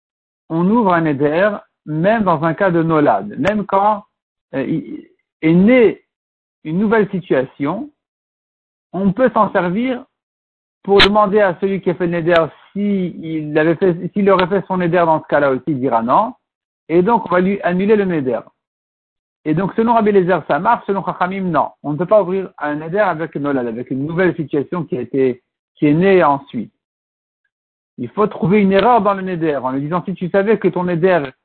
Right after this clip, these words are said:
finalement, il y avait un problème dedans, euh, il allait, euh, dans, dans, que de manière prévisible, ou bien tu t'es trompé quelque part, là, il est, on peut lui annuler le neder, mais pas sur une nouvelle chose qui est arrivée ensuite.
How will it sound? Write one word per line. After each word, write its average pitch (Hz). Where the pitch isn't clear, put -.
finalement, 185
il 165
y 147
avait 139
un 151
problème 180
dedans, 147
euh, 131
il 143
allait, 165
euh, -
dans, 139
dans, 131
que 135
de 135
manière 170
prévisible, 170
ou 151
bien 143
tu -
t'es 147
trompé 202
quelque 208
part, 175
là, 208
il 160
est, 156
on 160
peut 190
lui 175
annuler 170
le 160
neder, 127
mais 135
pas 226
sur 185
une 175
nouvelle 190
chose 220
qui -
est 165
arrivée 160
ensuite. 139